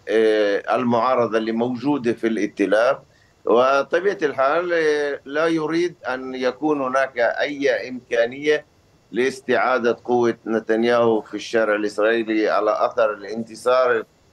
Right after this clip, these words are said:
اللي، يعني، تق-، تقريبًا بدي يعطي ثمر، والأمور ممتازة مع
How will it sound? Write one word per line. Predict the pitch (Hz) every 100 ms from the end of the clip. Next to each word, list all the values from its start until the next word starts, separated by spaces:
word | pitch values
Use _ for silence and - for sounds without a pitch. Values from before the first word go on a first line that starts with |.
| _ -
اللي، | 143 156 151
يعني، | 151 139 147 143 139 -
تق-، | 139 135 131 _ - 120 -
تقريبًا | - - - 185 190 165 160 151 123 _ _ _ -
بدي | 113 175 160 147 135
يعطي | 143 135 123 127 117 107 -
ثمر، | 143 143 139 135 123 _ _
والأمور | 95 110 110 104 107 107 127 143 143 117 104 _ _ -
ممتازة | 123 135 131 147 135 117 113
مع | 110 98 87 76 -